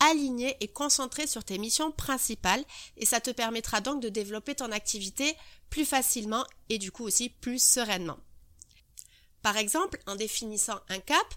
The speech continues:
eh bien, tu pourras savoir si justement tu tiens tes objectifs.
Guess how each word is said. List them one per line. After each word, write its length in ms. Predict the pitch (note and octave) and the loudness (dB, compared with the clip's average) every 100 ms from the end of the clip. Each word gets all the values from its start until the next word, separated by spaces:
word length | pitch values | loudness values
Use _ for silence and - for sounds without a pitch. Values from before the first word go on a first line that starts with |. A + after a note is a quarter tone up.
| - - - | -14 -16 -8
eh 60 | A#3 | -4
bien, 180 | A3+ A#3 | -2 -2
tu 120 | - | -4
pourras 200 | A3+ G#3 | -4 -2
savoir 300 | G#3 A#3 F#4 | 0 2 2
si 120 | - | 2
justement 380 | B3 A#3+ C#4 F#4 | 2 0 0 0
tu 140 | F#4 | 0
tiens 260 | E4+ - F#4 | 4 2 2
tes 180 | F4+ D4 | 0 0
objectifs. 580 | C4+ C4 B3+ - - | 0 0 -2 -4 -4